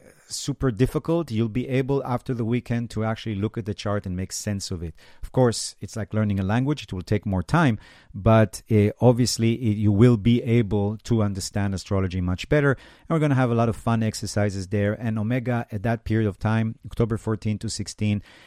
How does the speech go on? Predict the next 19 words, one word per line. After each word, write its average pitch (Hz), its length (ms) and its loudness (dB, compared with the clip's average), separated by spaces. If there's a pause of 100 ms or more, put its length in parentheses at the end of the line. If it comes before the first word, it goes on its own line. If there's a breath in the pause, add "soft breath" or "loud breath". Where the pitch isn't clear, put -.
(200 loud breath)
is 110 260 2
the 107 80 2
best 101 340 -4
time. 95 220 -8
The 101 60 -6
foliage 107 380 0
is 92 140 0
amazing. 110 760 2
It's 101 220 -6
the 101 120 -10
perfect 107 520 -2
weather. 110 580 2
So 101 380 0 (440)
definitely 117 760 0
hope 107 240 -4
to - 80 -18
see - 180 -6
you 120 140 2
there. 139 320 0